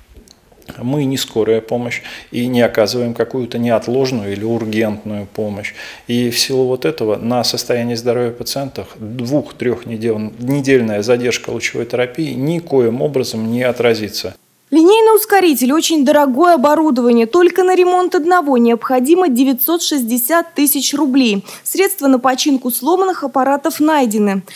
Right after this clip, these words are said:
Speaker 2: Отметим, что такого объема лучевой терапии, как в Ивановской области, нет ни в одном соседнем регионе.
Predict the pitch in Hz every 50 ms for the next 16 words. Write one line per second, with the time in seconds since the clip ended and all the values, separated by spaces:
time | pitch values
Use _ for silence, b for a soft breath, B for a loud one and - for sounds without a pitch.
0 | B B B 277 302 - 330 311 277 - 226 214 214 - 262 240 262 262 262 -
1 | 339 311 330 311 247 262 247 254 240 220 208 208 208 214 - - 226 214 247 269
2 | 269 - - 311 311 - - 269 233 214 220 220 220 - 226 233 214 233 226 233
3 | 220 208 - - - 294 320 285 339 349 339 - - 302 262 247 247 285 269 -
4 | 277 285 277 247 254 233 208 190 214 226 269 302 294 - 311 302 - - 233 214
5 | 196 233 240 240 240 247 226 220 240 233 226 220 214 208 208